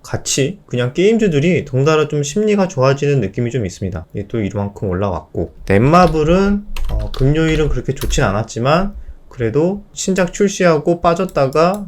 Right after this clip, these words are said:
다시 오르는 모습, 이제 게임주들이 약간 분위기를 바꾸고 있지 않나. 거기에 현재 중심에 서 있는 카카오 게임즈가 이제 게임주 중에서는 좀 핫하게 당분간은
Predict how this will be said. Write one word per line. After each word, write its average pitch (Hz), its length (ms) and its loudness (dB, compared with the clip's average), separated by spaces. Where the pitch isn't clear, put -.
다시 113 300 -4
오르는 110 360 0
모습, 90 560 -4
이제 - 140 -14
게임주들이 160 720 0
약간 139 260 0
분위기를 135 480 0
바꾸고 143 360 0
있지 123 140 0
않나. 107 360 2
거기에 120 420 2
현재 151 300 -2
중심에 127 560 0
서 165 180 -4
있는 151 460 0
카카오 165 320 2
게임즈가 139 560 0
이제 98 140 -4
게임주 151 320 -4
중에서는 127 680 -4
좀 127 180 -6
핫하게 165 540 -2
당분간은 120 840 -2